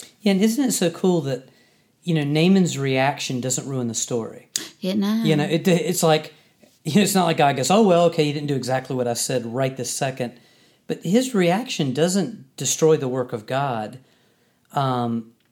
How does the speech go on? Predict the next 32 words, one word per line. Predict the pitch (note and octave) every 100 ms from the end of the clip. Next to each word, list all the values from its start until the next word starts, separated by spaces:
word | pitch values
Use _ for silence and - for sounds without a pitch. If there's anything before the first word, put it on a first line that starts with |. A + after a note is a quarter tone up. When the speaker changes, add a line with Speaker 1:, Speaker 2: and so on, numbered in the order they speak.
| _ _
Speaker 1:
you | - D#3+
know, | C#3
God's | B2+ C#3+ C#3
like, | - B2+
"Okay, | C#3+ C3+
you | B2+ E3
reacted, | D#3+ C3+ A#2+ - B2+ A#2 - _ _ _ _ _ _ _ _ _ _ _ _ _ -
but | D3
I'm | D3+
still | D3 F#3
gonna | D#3+
give | C#3 C3
you | C3
a |
chance | C3 C3+ B2+ -
to | A#2+
respond." | A2+ - - A#2+ A2 G#2 G#2+ A2 _ _ _ _ _ -
And | D3+
he | C#3
does | D3 D#3 C3+
that. | B2+ B2+
And | C#3+
I | F3
just, | F3+ D#3 - - - _ _
I | - E3
thank | - - - E3 E3+ E3 D3+ B2+ -
God | C#3 C#3 C#3 C3+ C3
for | - A#2
those | B2 A2+
servants, | - A#2+ A2 G#2+ G2+ -
you | C#3
know. | C3+ C3+